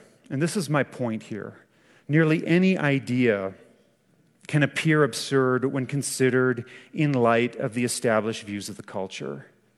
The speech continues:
This stuff just becomes embedded in who we are, how we think.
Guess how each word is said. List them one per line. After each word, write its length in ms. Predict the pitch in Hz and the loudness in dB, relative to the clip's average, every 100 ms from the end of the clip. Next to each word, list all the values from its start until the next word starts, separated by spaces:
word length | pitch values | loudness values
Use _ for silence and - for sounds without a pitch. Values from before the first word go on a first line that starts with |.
| _ _ _ _ _ _ _ | _ _ _ _ _ _ _
This 140 | 139 | -4
stuff 380 | - - 151 - | -2 4 4 2
just 240 | - 143 - | -6 -4 -4
becomes 420 | - 139 127 110 | -4 -4 -6 -6
embedded 560 | 101 95 92 95 - - - _ _ _ _ _ _ _ _ - | -4 -4 -4 -6 -10 -18 -20 _ _ _ _ _ _ _ _ -8
in 380 | 131 120 - - | -4 -4 -6 -10
who 220 | - 139 | -4 -2
we 200 | 120 101 | -2 -2
are, 380 | 95 92 127 135 - _ _ _ | -4 -8 -12 -18 -20 _ _ _
how 180 | - 131 | -2 0
we 160 | 113 113 | 0 -4
think. 580 | - 113 - - - | -8 -10 -10 -16 -20